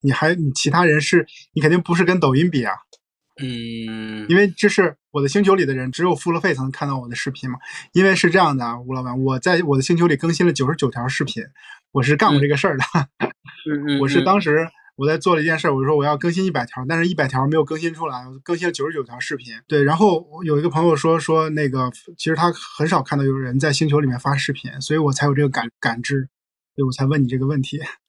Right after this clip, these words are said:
Speaker 2: 我的一个点还是这么认为，就是我认为说我们，我，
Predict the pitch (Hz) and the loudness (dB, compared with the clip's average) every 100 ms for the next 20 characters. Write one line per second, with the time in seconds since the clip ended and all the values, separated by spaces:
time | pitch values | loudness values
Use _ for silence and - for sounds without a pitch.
0 | - 453 143 139 277 302 320 120 98 - | -12 0 2 4 2 2 0 0 -2 -2
1 | 107 - 233 160 - - 165 120 110 113 | -4 -4 -2 -4 -4 -2 -2 0 -2 -2
2 | 98 92 127 185 196 123 120 180 143 143 | -2 -2 -4 -4 0 0 0 0 0 -2
3 | 165 135 92 104 113 127 _ - - - | -4 -4 -4 -6 -10 -14 _ -20 -20 -20
4 | _ _ _ _ 381 135 | _ _ _ _ -2 2